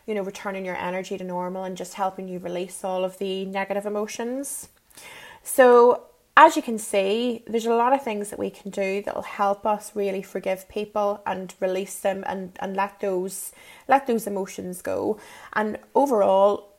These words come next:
what it means for us is that we can be a lot happier and much more positive people and welcome much more positivity into our lives.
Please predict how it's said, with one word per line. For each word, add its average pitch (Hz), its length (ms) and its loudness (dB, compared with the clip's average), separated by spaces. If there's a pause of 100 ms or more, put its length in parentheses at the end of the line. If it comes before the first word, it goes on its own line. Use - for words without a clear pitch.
what 233 260 4
it 277 100 0
means 202 400 -4
for 202 200 -2
us 190 260 -2
is 196 160 -4
that - 120 -8
we 240 200 0
can 226 180 -8
be 196 120 -4
a 185 80 0
lot 190 240 2
happier 196 640 -4 (380)
and 190 480 -4 (120)
much 226 320 -4
more 196 140 -4
positive 190 640 -6
people 190 420 -4
and 208 160 -6
welcome 208 460 -2
much 202 220 -10
more 196 100 -6
positivity 196 720 -8
into 180 240 -6
our 180 180 -2
lives. 190 560 -6